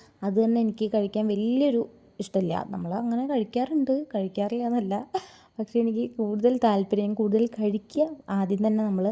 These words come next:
ഉണ്ടാക്കുന്ന സമയത്താണ്. ആം, അങ്ങനെയൊക്കെ. അപ്പോൾ ദാ അമ്മ ഏതായാലും മീനൊക്കെ ഇങ്ങനെ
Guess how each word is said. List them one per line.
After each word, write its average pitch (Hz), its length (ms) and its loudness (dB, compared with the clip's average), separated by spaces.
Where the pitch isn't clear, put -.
ഉണ്ടാക്കുന്ന 190 500 0
സമയത്താണ്. 180 640 -4
ആം, 202 420 0
അങ്ങനെയൊക്കെ. 226 400 4
അപ്പോൾ 220 180 -2
ദാ 262 140 -4
അമ്മ 214 200 0
ഏതായാലും 208 580 0
മീനൊക്കെ 214 380 0
ഇങ്ങനെ 220 200 2